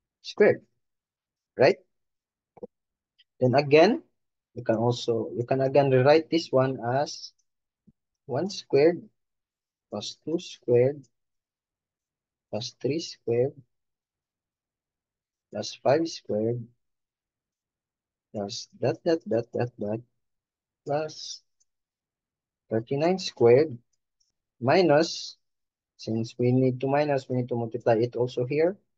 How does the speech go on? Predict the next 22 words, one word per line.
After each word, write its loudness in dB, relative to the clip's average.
Two -4
squared -2
times, -2
it -12
should -12
be -2
already -6
bracket. -4
So 0
we 0
need -2
to 2
get 2
the -10
even -2
terms, -2
right? -2
So -14
the -8
even -4
terms -6
are 0